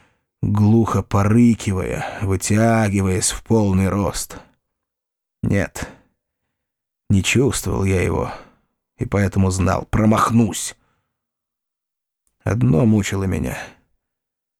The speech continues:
Почему вчера Кастер кинулся на пустотника? Гордость?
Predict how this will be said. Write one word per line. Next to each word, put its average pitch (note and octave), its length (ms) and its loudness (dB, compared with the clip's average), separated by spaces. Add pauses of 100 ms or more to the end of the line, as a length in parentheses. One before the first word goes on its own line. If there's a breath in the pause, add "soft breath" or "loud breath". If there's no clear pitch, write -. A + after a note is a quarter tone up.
(100)
Почему B2 440 2
вчера C3+ 320 -2
Кастер A2+ 560 -2
кинулся G2 440 0
на F2 120 0
пустотника? - 800 -4 (600)
Гордость? D#3 720 0